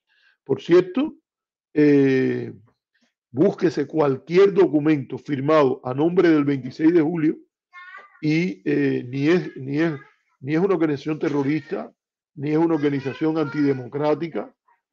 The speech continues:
Eh, hay documentos de primer nivel, como las tesis económicas, que el modelo económico que se está tratando de, de, de que se discute, que hay hasta cierto consenso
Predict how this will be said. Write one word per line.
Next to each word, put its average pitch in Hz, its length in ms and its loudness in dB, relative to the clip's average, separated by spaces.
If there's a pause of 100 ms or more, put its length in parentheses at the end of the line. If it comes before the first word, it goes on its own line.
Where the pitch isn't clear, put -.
(220)
Eh, 143 520 2 (300)
hay 170 180 2
documentos 170 760 0 (160)
de 143 220 -2
primer 143 320 -2
nivel, 175 400 2
como 139 240 -6
las 127 220 -6
tesis 175 300 -2
económicas, 170 720 -4 (680)
que 160 140 2
el 160 80 4
modelo 151 380 4
económico 185 500 0
que 131 120 -6
se - 100 -8
está 175 180 -2
tratando 202 480 2
de, 147 280 0 (340)
de, 156 280 0
de 156 220 -2
que 156 200 -2
se 151 180 0
discute, 165 460 0
que 175 100 0
hay 196 80 4
hasta 175 300 -2
cierto 208 440 -2
consenso 160 600 -4